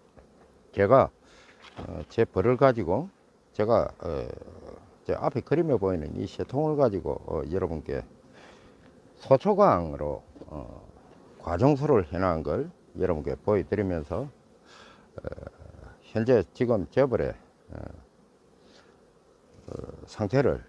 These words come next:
여러분께 보여드리면서, 어, 몇 가지 설명을 드리도록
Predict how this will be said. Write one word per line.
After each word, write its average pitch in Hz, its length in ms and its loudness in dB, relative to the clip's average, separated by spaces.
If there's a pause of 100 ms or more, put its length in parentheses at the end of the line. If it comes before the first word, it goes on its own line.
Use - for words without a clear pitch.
여러분께 78 520 -6
보여드리면서, 92 800 -2 (160)
어, 69 320 -2
몇 76 200 -6
가지 69 300 -6 (320)
설명을 90 600 -6 (240)
드리도록 90 480 -6